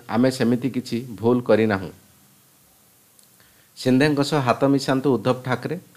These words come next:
ଉଭୟ ନେତାଙ୍କ ଆଲୋଚନା ସପକ୍ଷରେ ଶିବସେନା ସାଂସଦ।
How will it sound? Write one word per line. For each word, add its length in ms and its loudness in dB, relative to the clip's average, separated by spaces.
ଉଭୟ 280 2
ନେତାଙ୍କ 400 0
ଆଲୋଚନା 480 2
ସପକ୍ଷରେ 540 -2
ଶିବସେନା 460 -2
ସାଂସଦ। 500 -4